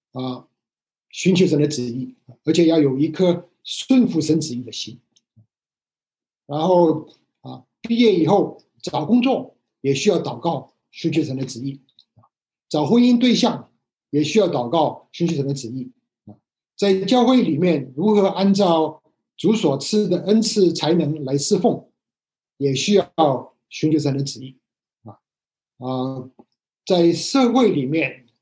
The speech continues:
如何为基督做见证啊？在社会里面做盐做光，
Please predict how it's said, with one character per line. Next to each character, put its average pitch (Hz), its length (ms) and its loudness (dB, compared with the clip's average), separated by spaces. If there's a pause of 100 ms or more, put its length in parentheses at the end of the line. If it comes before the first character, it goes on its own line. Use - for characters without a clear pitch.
(420)
如 196 200 0
何 165 500 2
为 175 200 2
基 180 140 0
督 175 240 2
做 180 180 2
见 160 240 0
证 147 240 -4 (240)
啊？ 107 220 -20 (140)
在 160 140 0 (380)
社 - 340 -2
会 196 140 4
里 143 100 -2
面 147 220 -2
做 175 240 2
盐 131 320 -2
做 160 220 0
光， 156 360 -2